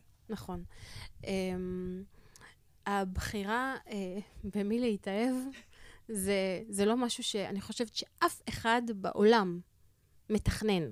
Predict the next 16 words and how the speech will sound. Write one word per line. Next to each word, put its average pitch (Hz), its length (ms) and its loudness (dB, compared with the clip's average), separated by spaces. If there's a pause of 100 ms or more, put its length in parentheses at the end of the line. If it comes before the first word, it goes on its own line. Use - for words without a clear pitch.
(520)
זאת - 120 -10
אומרת, 196 100 -2
אנחנו 214 220 -2
יכולים 330 520 6 (340)
להתפלל 240 680 8 (300)
ולייחל 226 680 6 (280)
ולבקש 233 800 10 (220)
וכזה, 226 680 8 (280)
ולהת-, 233 320 6
אבל 202 260 4 (400)
בסופו 226 500 0
של 208 260 0
יום, 269 380 4 (460)
הלהתאהב 202 640 4 (400)
זה 214 240 -4
עניין, 214 260 0